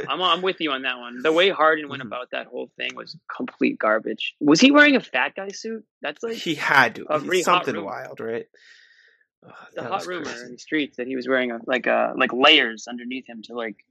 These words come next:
Speaker 1: make it look like he was a lot fatter. I don't know how that would work for him. Like, now, like, teams looking to trade for him think he's fat. But anyways, the whole, that whole, that whole saga was, I mean, and to see Cousins and Wall literally call him out like that, you never see that in the me-,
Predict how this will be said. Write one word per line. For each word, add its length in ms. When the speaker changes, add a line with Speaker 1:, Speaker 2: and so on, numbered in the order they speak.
Speaker 1:
make 200
it 80
look 100
like 100
he 120
was 100
a 40
lot 180
fatter. 180
I 100
don't 120
know 120
how 140
that 160
would 160
work 220
for 80
him. 160
Like, 180
now, 240
like, 160
teams 240
looking 160
to 80
trade 160
for 60
him 100
think 120
he's 120
fat. 220
But 120
anyways, 320
the 80
whole, 240
that 160
whole, 260
that 120
whole 100
saga 320
was, 160
I 60
mean, 240
and 160
to 80
see 480
Cousins 580
and 380
Wall 500
literally 320
call 220
him 100
out 140
like 160
that, 160
you 180
never 240
see 180
that 140
in 80
the 60
me-, 160